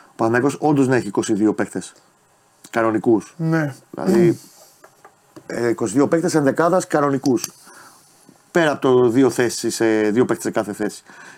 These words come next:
Speaker 1: Ήδη έχει αναβαθμίσει την αριστερή του πλευρά με τον Μλαντένοβιτς, που είναι πάρα πολύ καλός ποδοσφαιριστής. Ήδη ο,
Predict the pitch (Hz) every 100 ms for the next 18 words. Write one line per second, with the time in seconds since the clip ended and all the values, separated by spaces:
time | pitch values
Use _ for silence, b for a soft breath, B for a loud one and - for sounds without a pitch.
0 | B 190 180 147 131 123 120 113 - 123
1 | - - 113 113 - 113 101 98 98 101
2 | 95 92 98 101 104 127 151 170 - B
3 | B B B B B B 127 131 139 131
4 | 107 104 101 101 104 104 123 123 202 175
5 | - 160 180 156 139 123 113 110